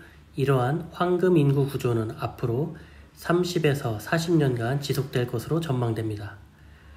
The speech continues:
그러나 기대 수명에 못 미치는 건강 수명, 성비 불균형, 지역 간 출산율 격차 등과 해결 과제도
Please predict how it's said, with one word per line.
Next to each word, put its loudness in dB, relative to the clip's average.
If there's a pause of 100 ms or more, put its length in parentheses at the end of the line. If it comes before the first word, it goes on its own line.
(240)
그러나 2
기대 4
수명에 4
못 4
미치는 2
건강 2
수명, -4 (480)
성비 2
불균형, 0 (340)
지역 2
간 -2
출산율 2
격차 -2
등과 -2 (260)
해결 2
과제도 -2